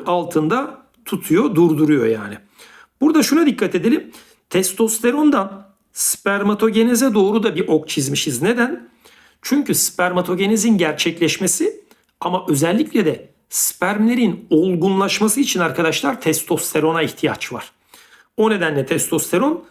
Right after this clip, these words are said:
spermatogenezde sperm olgunlaşmasında etkili. Buna da dikkat edelim. Peki bir soruyla bitiriyoruz. Erkek üreme sisteminde bu görevler verilmiş.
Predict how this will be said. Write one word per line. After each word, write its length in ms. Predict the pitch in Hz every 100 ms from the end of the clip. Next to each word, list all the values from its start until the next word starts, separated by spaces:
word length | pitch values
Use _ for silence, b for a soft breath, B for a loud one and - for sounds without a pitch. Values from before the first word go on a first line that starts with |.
| B B
spermatogenezde 1120 | - - - 165 170 160 180 165 160 160 269
sperm 560 | 277 - - 180 240 254 -
olgunlaşmasında 1400 | 165 156 143 165 160 147 - 147 - 147 143 262 294 - _ _ _ _ _ _
etkili. 560 | 175 - - 127 147 - _
Buna 180 | 202 180
da 120 | 135
dikkat 560 | 160 175 190 254 - - _ -
edelim. 420 | 156 135 113 - - _ _ _ _ _ _ _ _ _ _ _ _
Peki 540 | 214 226 - 185 240
bir 160 | 220 208
soruyla 960 | 147 - 214 190 156 143 180 240 254 - _ _ _ _ _ _
bitiriyoruz. 640 | 220 - 175 151 143 269 -
Erkek 360 | 175 180 196
üreme 240 | 196 190 202
sisteminde 760 | 160 - 151 139 160 277 320 b b b b b -
bu 200 | 240 220
görevler 600 | - 202 208 208 220 208
verilmiş. 640 | 170 147 180 285 - -